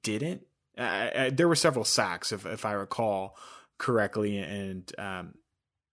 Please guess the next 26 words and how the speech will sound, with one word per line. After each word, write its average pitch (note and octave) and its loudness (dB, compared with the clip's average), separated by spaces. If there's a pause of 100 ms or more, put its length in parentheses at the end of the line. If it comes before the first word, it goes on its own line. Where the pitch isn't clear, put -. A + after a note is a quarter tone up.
(520)
yeah, A#2 2
I G#2+ 4
think A#2+ 2
there A2 4
were G#2 2
six - 4
sacks G#2 2
on G2 0
the, F2+ -4
just - -4
looking, G2+ -2
six - 2
sacks G2 2
from, F#2 -4
from G2+ -10
Florida G2 0
State A#2 6 (360)
and G2 0
several A2 6
tackles G#2 2
for A2 0
loss D3+ 8
where A2+ 8
Malik G#2+ 2
maybe B2 6
turned, A2+ 2